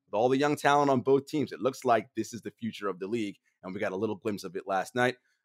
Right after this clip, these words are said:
Uh, before we get into specifically what you saw last night, just your quick thirty-second opinion of the game.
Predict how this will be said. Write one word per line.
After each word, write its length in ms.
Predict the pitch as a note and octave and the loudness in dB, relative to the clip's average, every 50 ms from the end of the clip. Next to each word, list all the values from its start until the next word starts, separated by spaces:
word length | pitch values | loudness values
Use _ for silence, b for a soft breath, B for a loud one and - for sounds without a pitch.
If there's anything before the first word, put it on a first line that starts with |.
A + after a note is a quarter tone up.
| _ - | _ -2
Uh, 160 | G2 G2+ G2+ | 0 0 0
before 280 | F#2+ F#2 - - B2+ | 0 -2 0 0 2
we 100 | A#2 A2+ | 2 2
get 160 | G#2+ G2 B2 A#2 | 0 0 0 0
into 180 | A2 - A2 | 0 -4 -6
specifically 600 | - - _ - B2 - F#3+ F#3 F#3 F#3 F#3 F3+ | -14 -14 _ -6 2 2 2 2 2 2 2 2
what 180 | D#3 D#3 E3 - - | 6 6 6 6 4
you 60 | D#3+ | -2
saw 220 | - - F3 E3 | 2 6 6 8
last 300 | D#3+ D#3+ D#3 D#3 - - | 10 10 8 8 8 6
night, 200 | D#3+ E3 D#3+ - | 6 6 6 4
just 220 | - C#3+ - - - | 2 -4 -6 -4 -4
your 80 | B2 | -6
quick 400 | - - - D#3+ C#3+ - - - _ _ _ _ _ - | -6 -2 4 4 4 4 2 -12 _ _ _ _ _ 0
thirty-second 500 | C3 B2+ B2 B2 - B2 - - A2+ G#2 _ _ - | 2 2 2 2 2 0 2 0 -2 -4 _ _ -8
opinion 360 | A2 - - C#3+ C3 A#2 G#2+ | -6 -2 0 2 2 4 2
of 120 | G2+ F2+ E2 | 2 0 -2
the 40 | |
game. 220 | F2+ - F2 - | -6 -8 -8 -10